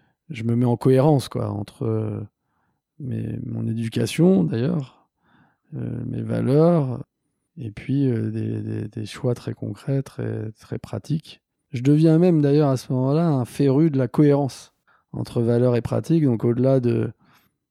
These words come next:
de mon engagement, euh, du choix de mon petit job, euh, il y a des choses, euh,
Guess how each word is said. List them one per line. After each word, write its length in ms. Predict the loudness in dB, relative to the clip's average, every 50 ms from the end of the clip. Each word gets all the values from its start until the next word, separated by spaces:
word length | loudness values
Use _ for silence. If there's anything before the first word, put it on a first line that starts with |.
| _ -12
de 100 | -10 -8
mon 140 | -6 -6 -4
engagement, 880 | -4 -2 -2 -2 -2 -2 -2 -2 -2 0 0 0 0 0 -2 -2 -4
euh, 160 | -4 -6 -6 -6 -8 -8 -8 -10 -10 -12
du 100 | -12 -14
choix 220 | -8 -4 -4 -2
de 60 | -2 -2
mon 180 | -2 -4 -4
petit 160 | -6 -10 -12 -6
job, 300 | 0 2 2 2 2 2
euh, 260 | 0 0 -2 -4 -6 -8 _ _ _ _ _ _ _ _ _ _ _ _ _ -10
il 80 | -6
y 20 | -4
a 40 | -2
des 120 | 0 -2
choses, 400 | 0 2 2 4 4 4 2 0
euh, 420 | 0 -2 -2 -2 -2 -4 -4 -4